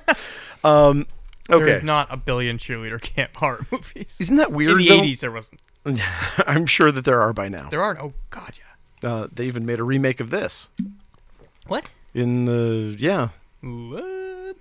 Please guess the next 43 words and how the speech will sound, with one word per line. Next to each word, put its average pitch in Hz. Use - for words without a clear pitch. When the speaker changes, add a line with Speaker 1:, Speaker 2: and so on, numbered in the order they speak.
Speaker 1:
Yeah, 127
I 120
think -
they 135
did. 147
I 117
think 156
there 170
was 156
another 127
version 123
of 113
this 110
done, 120
like, 107
in 113
the 110
two 120
thousands. 110
Speaker 2:
Huh. 277
Speaker 1:
Yeah. 131
It 143
was 135
Speaker 2:
Totally 107
Speaker 1:
terrible. 240
Speaker 2:
<laughs> -
Speaker 1:
I 165
liked 113
it, 120
but 113
it 107
was 107
Speaker 2:
I -
Speaker 1:
terrible. -
Speaker 2:
like 95
terrible. 98
Speaker 1:
Yeah, 156
me 135
too. 107
Speaker 2:
<laughs> -
Speaker 1:
Um, 156
okay, 147
so 151